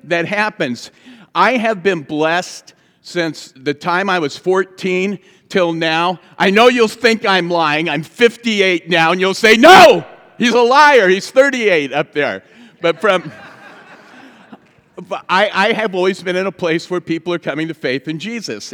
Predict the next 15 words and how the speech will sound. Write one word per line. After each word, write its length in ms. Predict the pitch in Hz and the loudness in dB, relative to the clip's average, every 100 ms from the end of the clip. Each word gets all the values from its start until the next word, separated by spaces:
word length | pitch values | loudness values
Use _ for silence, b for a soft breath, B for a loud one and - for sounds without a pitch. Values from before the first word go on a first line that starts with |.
| - | -10
And, 260 | 147 143 - | -10 -10 -10
and 220 | 151 151 | -10 -8
just, 220 | 196 202 - | -10 -10 -10
it's 140 | 160 | -8
just 220 | 196 208 | -10 -12
a 60 | 170 | -14
journey 340 | 127 175 190 | -6 -6 -6
God's 380 | 131 165 165 123 | -6 -4 -4 -6
led 240 | 147 180 160 | -6 -6 -6
me 120 | 127 | -6
on. 200 | 123 113 | -6 -6
I've 200 | 123 123 | -6 -6
worked 340 | 170 165 _ b b b b - | -10 -10 _ b b b b -8
it 180 | 156 143 | -8 -4
with 200 | 151 | -6